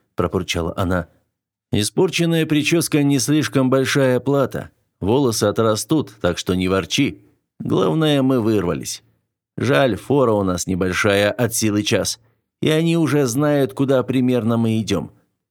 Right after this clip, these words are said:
Дмилыч, снимай свой костыль". С каким же облегчением я отмотал его от ноги.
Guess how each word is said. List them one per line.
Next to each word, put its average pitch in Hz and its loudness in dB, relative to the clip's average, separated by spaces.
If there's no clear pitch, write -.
Дмилыч, 135 -2
снимай 160 0
свой 113 0
костыль". 98 -2
С - -12
каким 160 0
же 135 2
облегчением 101 -2
я 85 0
отмотал 92 -2
его 85 -2
от - -12
ноги. 82 -6